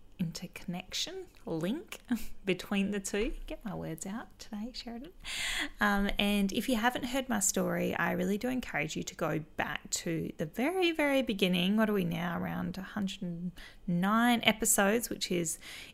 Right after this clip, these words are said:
incredible. But take a step back in time, uh, and head back to the f-,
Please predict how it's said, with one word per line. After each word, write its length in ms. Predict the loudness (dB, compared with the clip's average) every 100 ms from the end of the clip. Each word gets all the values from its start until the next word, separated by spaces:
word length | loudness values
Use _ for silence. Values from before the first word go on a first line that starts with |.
| 0
incredible. 920 | 4 6 4 0 -2 -2 -2 0 0
But 360 | 4 6 6 4 -2 -6 -6 -4 -4
take 420 | -4 4 6 6 2
a 80 |
step 500 | -2 -2 -2 -2 -4
back 300 | -2 -2 0
in 140 | 0 0
time, 680 | 0 0 0 0 -2 -2 -4
uh, 380 | -8 -8 -8 -8 -10 -14 -16 -6
and 260 | -2 0 -2
head 200 | -2 -4
back 200 | -6 -6
to 360 | -6 -4 -4
the 100 | -4
f-, 240 | -6 -8